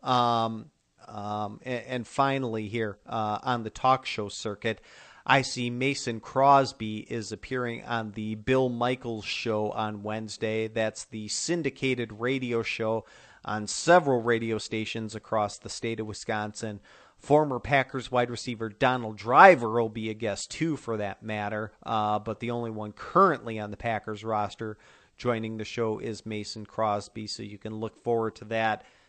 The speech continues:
You'd have to look up your local times and stations to see when that airs on Wednesday.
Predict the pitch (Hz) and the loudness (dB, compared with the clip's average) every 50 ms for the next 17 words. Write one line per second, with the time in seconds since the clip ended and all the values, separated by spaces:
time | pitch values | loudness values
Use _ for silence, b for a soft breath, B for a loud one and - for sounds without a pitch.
0 | b b _ 113 107 107 110 104 - - 120 110 107 113 104 - 110 98 - - | b b _ -10 -6 -4 -4 -4 -4 -6 -10 -8 -8 -10 -8 -10 -12 -12 -10 -12
1 | 107 110 107 110 110 107 - - 98 - - - 104 101 101 101 101 - 98 98 | -10 -8 -6 -6 -8 -8 -10 -12 -18 -16 -12 -10 -10 -8 -8 -10 -12 -12 -14 -14
2 | 98 - - - 104 104 98 - - 101 98 90 - - 101 98 - - 113 110 | -16 -14 -10 -8 -8 -8 -8 -10 -12 -12 -12 -14 -14 -12 -10 -10 -10 -10 -10 -10
3 | 107 107 104 104 104 101 98 98 95 110 113 113 113 110 110 - - - 117 110 | -12 -10 -10 -10 -10 -10 -12 -10 -4 -2 0 0 0 -2 -2 -6 -6 -4 -2 -2
4 | 107 104 101 101 95 - - - - 107 104 98 104 104 104 104 107 110 113 113 | -2 -2 -4 -6 -8 -10 -12 -10 -8 -6 -6 -6 -6 -8 -10 -8 -6 -6 -6 -6
5 | 110 101 - - 113 104 101 101 95 | -8 -10 -8 -6 -4 -4 -4 -6 -8